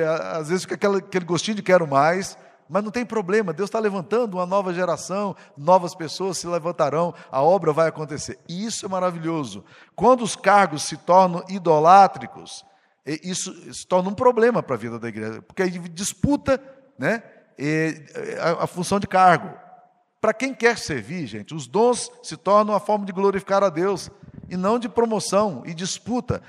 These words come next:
É mais ou menos isso aqui que Paulo tá falando. Eu encontro isso de uma forma lindíssima em João Batista. A Bíblia diz que João Batista tava fazendo um ministério, ele começou antes de Jesus, e, e ele foi pro Rio Jordão,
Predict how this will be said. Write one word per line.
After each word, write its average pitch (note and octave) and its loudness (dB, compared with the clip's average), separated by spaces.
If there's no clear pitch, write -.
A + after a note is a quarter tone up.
É D3+ 4
mais G#3 4
ou G3+ -2
menos G3 -4
isso D#3+ -10
aqui F3+ -14
que F3+ -10
Paulo F#3+ 2
tá G3 -4
falando. F3+ -2
Eu D#3+ 0
encontro F3+ -2
isso F3 -6
de E3 -4
uma D3 -2
forma E3+ -2
lindíssima D3+ -8
em E3 -10
João D#3+ -2
Batista. C#3 -4
A D#3 -12
Bíblia F#3 -2
diz F3+ -8
que E3+ -16
João D#3 -4
Batista D#3 -6
tava D#3+ -2
fazendo D3 -8
um - -14
ministério, B2+ -8
ele D3+ -6
começou D3 -2
antes D3+ 0
de A#2+ -10
Jesus, A2+ -8
e, B2 -8
e - -10
ele C3 -8
foi F#3 -4
pro E3+ -8
Rio D3 -4
Jordão, A#2 -6